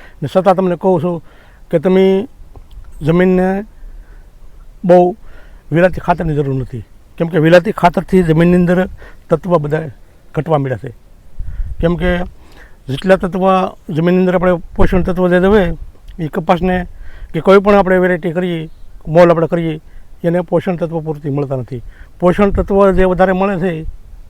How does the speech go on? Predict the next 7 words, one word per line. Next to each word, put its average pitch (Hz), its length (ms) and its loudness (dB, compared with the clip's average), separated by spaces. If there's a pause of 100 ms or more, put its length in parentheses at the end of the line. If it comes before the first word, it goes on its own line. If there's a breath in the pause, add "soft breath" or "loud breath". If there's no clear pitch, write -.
(300)
એ 175 100 -2
ઓર્ગેનિક 165 500 2
કરીને 131 240 -6
મળે, 127 220 -6 (480 soft breath)
સાણિયા 165 260 2
ખાતર 156 280 -6
છે. 139 220 -10